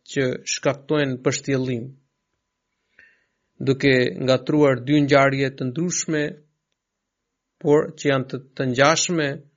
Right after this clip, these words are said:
dhe që, e, ngatrojnë, e, jetën e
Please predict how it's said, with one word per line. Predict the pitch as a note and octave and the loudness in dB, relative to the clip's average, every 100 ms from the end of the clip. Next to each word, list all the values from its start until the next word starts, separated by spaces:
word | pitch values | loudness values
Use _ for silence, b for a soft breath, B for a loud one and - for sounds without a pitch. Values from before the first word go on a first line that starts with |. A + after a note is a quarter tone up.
| _ _ _ _ _ - | _ _ _ _ _ -12
dhe | C#3 B2 C3 B2+ - - - | -8 -2 2 2 0 -4 -14
që, | - - B2+ - - _ | -10 -4 -2 -2 -8 _
e, | - C#3+ C3+ C3+ | -8 -6 -4 -2
ngatrojnë, | B2 C3 B2+ D3 C#3+ C3 C3 - _ | 0 0 2 2 4 2 -2 -10 _
e, | B2+ B2 A#2+ - - C3+ D3 C#3 - _ _ _ _ _ G#3 G3+ _ _ _ _ - - | -4 -2 -2 -6 -6 -8 -8 -10 -16 _ _ _ _ _ -20 -20 _ _ _ _ -12 -4
jetën | C3 C#3+ C#3 C#3 B2+ - | 2 4 4 0 -2 -2
e | C3+ | -2